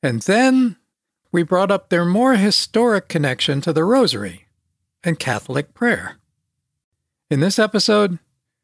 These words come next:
we're gonna see how those stones are connected to yet another intuitive art, one that opens up a rabbit hole we just can't avoid entering.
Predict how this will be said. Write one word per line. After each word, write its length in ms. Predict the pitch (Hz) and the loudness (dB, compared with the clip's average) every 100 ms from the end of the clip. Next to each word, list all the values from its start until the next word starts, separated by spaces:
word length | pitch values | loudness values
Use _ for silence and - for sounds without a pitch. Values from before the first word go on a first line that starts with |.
| _ _ _ - | _ _ _ -2
we're 100 | 185 | 2
gonna 220 | 202 180 | 2 2
see 220 | - 180 | 2 0
how 180 | 156 156 | 2 2
those 260 | 170 180 | 0 0
stones 920 | - - 208 233 165 135 165 175 - - - | -2 -2 0 2 0 0 -2 -4 -8 -12 -6
are 80 | 139 | -4
connected 520 | 156 143 165 165 143 | 0 -2 -2 -4 -4
to 100 | 156 | -4
yet 320 | 143 156 165 - | 0 0 -2 -2
another 720 | 185 190 185 185 214 214 147 | 0 2 2 2 2 2 0
intuitive 640 | 131 127 120 131 120 117 107 | -2 -4 -2 -2 0 -2 -2
art, 300 | 104 92 - _ _ _ _ _ _ _ _ _ _ - | -4 -6 -14 _ _ _ _ _ _ _ _ _ _ -4
one 160 | 170 | 0
that 100 | 170 | 2
opens 320 | 165 160 143 160 | 0 -2 -4 -4
up 180 | 156 | -2
a 80 | 135 | -2
rabbit 460 | 120 123 196 151 110 | -2 0 0 -2 -6
hole 320 | 107 117 120 | -4 -4 -4
we 200 | 120 127 - - | -6 -8 -10 -8
just 500 | - 247 240 196 - | -2 0 0 -4 -6
can't 300 | 185 185 170 | 0 2 0
avoid 360 | 143 147 143 | 0 0 0
entering. 520 | 135 120 117 101 90 | -2 -4 -6 -8 -12